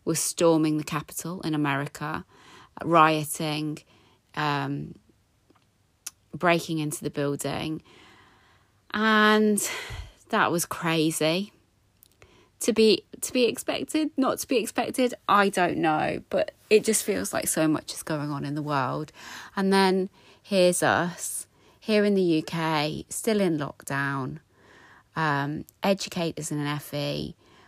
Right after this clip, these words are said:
most of us now working remotely, unless people are teaching vulnerable young people, um, who need to be in college. Um, and so I'm teaching from home, and my daughter is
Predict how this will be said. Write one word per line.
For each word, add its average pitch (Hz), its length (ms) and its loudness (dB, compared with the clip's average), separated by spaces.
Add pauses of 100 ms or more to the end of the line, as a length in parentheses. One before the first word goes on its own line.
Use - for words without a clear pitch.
(120)
most 175 380 0
of 170 100 -2
us 156 280 -4 (140)
now 143 300 2
working 147 480 0
remotely, 143 580 -2
unless 147 340 -2
people 170 400 -4
are - 60 -2
teaching 175 600 0 (400)
vulnerable 208 720 2
young 196 260 -4
people, 190 600 -6 (420)
um, 160 260 -4
who 160 140 -4
need 170 260 -2
to - 80 -10
be 156 220 -6
in 156 140 -6
college. 151 640 -8 (540)
Um, 170 500 0 (360)
and 170 160 -4
so 180 160 -2
I'm 175 160 0
teaching 160 380 -8
from 156 200 -6
home, 151 520 -8 (800)
and 156 500 -2
my 151 420 -6 (440)
daughter 202 420 -2
is 175 220 -8